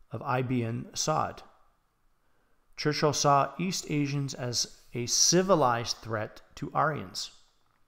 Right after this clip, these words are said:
So even though you were civilized or you're uncivilized, he hated you. Again, you were competition. Again,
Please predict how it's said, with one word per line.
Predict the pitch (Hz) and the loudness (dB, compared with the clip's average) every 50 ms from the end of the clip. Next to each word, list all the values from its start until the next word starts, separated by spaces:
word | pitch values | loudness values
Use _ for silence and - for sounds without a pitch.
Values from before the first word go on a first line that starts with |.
| _ _ _ _ _ _ _ _ _ _ _ _ _ _ - - _ _ _ _ _ _ _ _ - | _ _ _ _ _ _ _ _ _ _ _ _ _ _ -20 -20 _ _ _ _ _ _ _ _ -10
So | - - 147 131 - - | -4 -2 -2 -2 -2 -2
even | 175 180 180 175 165 | -4 -4 -2 0 2
though | 165 165 160 | 2 2 2
you | 151 151 | 2 2
were | 156 139 | 0 -2
civilized | - - 208 214 220 165 135 135 139 123 135 | 0 0 0 2 2 2 4 2 2 0 -2
or | 135 127 | 0 0
you're | 123 127 156 | 2 4 4
uncivilized, | 208 233 - - 190 131 123 101 90 90 101 110 110 - - - | 2 2 2 2 0 2 0 0 -2 -2 -4 -8 -10 -12 -10 -8
he | - 156 143 | -6 -4 -2
hated | 139 165 202 214 147 101 | -2 -2 -2 -2 -4 -4
you. | 95 87 80 - - _ _ _ _ _ _ - | -6 -8 -10 -14 -20 _ _ _ _ _ _ -12
Again, | - 113 151 170 135 107 | -6 -4 -2 -2 -2 -2
you | 110 123 127 | -2 -2 -2
were | 123 | -2
competition. | - - 135 131 - - - 147 147 - - 92 90 - | 0 0 -2 -2 -2 -4 -2 -2 -2 -2 -4 -6 -8 -8
Again, | 120 117 110 143 135 107 95 | -8 -6 -4 -4 -4 -4 -6